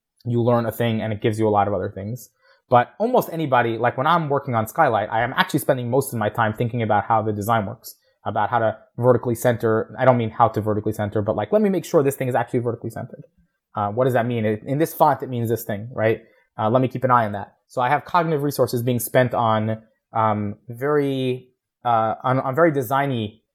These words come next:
questions on how does it feel to use this? How does a user feel when they're using my tool, my, my, uh, app? And I don't have a lot of cognitive resources left for thinking about, um, how to compose my libraries, how to remember that I copied this file into this other destination. Um,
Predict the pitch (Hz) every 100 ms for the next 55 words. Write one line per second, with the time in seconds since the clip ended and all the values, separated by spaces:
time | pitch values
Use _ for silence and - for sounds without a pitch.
0 | _ - 127 113 - 104 104 113 110 135
1 | 139 127 - 156 131 104 - 101 104 -
2 | - 143 139 123 151 139 120 131 113 104
3 | 110 113 107 98 - - 117 104 104 104
4 | 107 101 101 104 - 104 113 98 - _
5 | _ _ _ _ 123 131 165 170 165 156
6 | 139 - 147 135 127 127 117 113 113 131
7 | 131 - - 117 131 123 123 110 107 107
8 | - _ _ _ - 110 107 135 127 131
9 | 113 - 123 123 113 113 110 123 117 113
10 | 107 120 113 110 120 113 113 107 101 -
11 | 120 110 110 - 113 107 113 104 107 104
12 | 101 107 101 104 98 - 104 110 _ _
13 | _ - 117 104 110